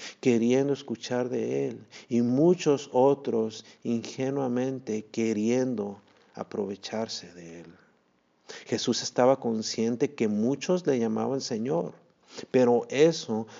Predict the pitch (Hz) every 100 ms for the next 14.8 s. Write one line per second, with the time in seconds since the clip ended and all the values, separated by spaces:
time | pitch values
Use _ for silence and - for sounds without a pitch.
0 | - 123 127 127 107 117 135 120 107 107
1 | - _ 113 - 107 98 90 110 131 143
2 | 151 151 - _ 113 110 - 98 - 117
3 | 127 - 135 135 135 101 104 101 92 110
4 | 120 113 98 95 - - 90 - - -
5 | - - - - _ - - 120 120 117
6 | 156 135 110 110 135 143 - 110 107 -
7 | 98 95 - 127 135 127 127 127 135 135
8 | 110 104 101 120 139 123 101 98 - -
9 | 98 98 104 127 160 175 185 _ _ _
10 | _ _ - 123 135 - 110 107 104 -
11 | 113 127 127 104 - 107 101 - 98 92
12 | - 104 107 113 110 _ _ _ _ _
13 | - 110 101 107 101 98 107 113 123 -
14 | 104 98 95 - - 110 113 123